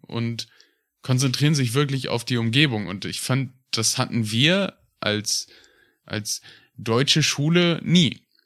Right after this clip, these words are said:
Wir sind zwar irgendwo hingefahren und da gab's auch mal so kulturelle Höhepunkte und, und Sachen, die wir uns angeguckt haben,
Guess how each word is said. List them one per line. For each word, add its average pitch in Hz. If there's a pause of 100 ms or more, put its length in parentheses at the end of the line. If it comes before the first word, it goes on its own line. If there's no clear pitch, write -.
(300)
Wir 113
sind 143
zwar 135
irgendwo 120
hingefahren 117
und 107
da 104
gab's 120
auch 120
mal 113
so 110
kulturelle 113
Höhepunkte 123
und, 104
und 98
Sachen, 110
die 107
wir 101
uns 98
angeguckt 131
haben, 110